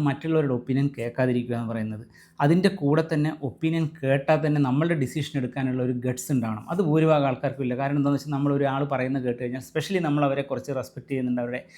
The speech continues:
അവരുടെ വീഡിയോസും കാര്യങ്ങളും ഫോളോ ചെയ്യുന്നുണ്ടെന്നുണ്ടെങ്കിൽ നമുക്ക് immediately തോന്നും അവർ പറഞ്ഞതായിരിക്കും ശരി, because അവർക്ക് എന്നേക്കാൾ എക്സ്പീരിയൻസ് ഉണ്ടല്ലോ എന്ന്.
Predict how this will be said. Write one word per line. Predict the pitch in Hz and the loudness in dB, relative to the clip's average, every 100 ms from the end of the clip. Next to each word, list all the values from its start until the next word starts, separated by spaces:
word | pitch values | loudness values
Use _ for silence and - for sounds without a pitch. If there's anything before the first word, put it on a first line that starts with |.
| - - 123 | -20 -8 -4
അവരുടെ | 127 127 127 | -2 2 2
വീഡിയോസും | 127 127 151 139 | 2 0 -2 -4
കാര്യങ്ങളും | 127 127 135 | -2 -2 -4
ഫോളോ | 123 131 | -2 0
ചെയ്യുന്നുണ്ടെന്നുണ്ടെങ്കിൽ | 135 127 123 123 120 127 131 | 2 2 4 2 0 -4 0
നമുക്ക് | 123 123 131 | 0 0 4
immediately | 123 131 135 127 123 | 4 4 0 -4 -2
തോന്നും | 131 139 | -2 0
അവർ | 123 135 | 0 0
പറഞ്ഞതായിരിക്കും | 120 120 123 120 123 175 240 - - - | 0 0 0 0 -2 -4 -8 -10 -18 0
ശരി, | 151 143 208 147 | 4 4 4 0
because | 156 208 214 - - - | 0 -4 -4 -14 -12 -4
അവർക്ക് | 135 135 | -2 2
എന്നേക്കാൾ | 123 123 135 | 2 2 0
എക്സ്പീരിയൻസ് | - - 127 131 135 | -2 -2 0 0 2
ഉണ്ടല്ലോ | 123 143 135 135 123 | 4 6 6 2 -2
എന്ന്. | 113 | -8